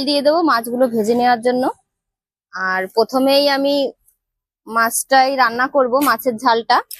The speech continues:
পমফ্রেট মাছের ঝালটা। আর, আহ, যে কলাইয়ের ডালটা করব বলেছি,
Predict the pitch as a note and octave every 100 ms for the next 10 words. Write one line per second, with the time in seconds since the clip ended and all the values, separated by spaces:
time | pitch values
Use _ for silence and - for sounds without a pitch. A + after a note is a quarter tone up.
0 | - G#3+ A3+ A3+ A#3 A3 A3 A#3 B3 A3+
1 | A3+ D#4 - - - _ - G3+ G3+ G3+
2 | G#3 G3+ G3 G3 F#3+ F#3 F#3 - A3 G#3
3 | B3 - A#3+ B3+ C#4 B3+ C#4+ C#4+ D4 C#4
4 | C4 C4+ C4 C4+ C4+ -